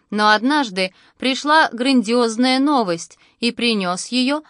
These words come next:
мой двоюродный брат Сидик. «Америка,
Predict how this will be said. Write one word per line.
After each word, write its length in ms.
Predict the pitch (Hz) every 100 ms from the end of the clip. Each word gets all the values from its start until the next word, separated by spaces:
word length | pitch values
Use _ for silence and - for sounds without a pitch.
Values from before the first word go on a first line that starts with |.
| _ -
мой 320 | 233 311 370
двоюродный 640 | 254 262 254 277 277 254 226
брат 420 | 185 196 202 - -
Сидик. 760 | - 220 208 170 165 - - _ _ _ -
«Америка, 840 | 240 277 330 311 220 - 175 165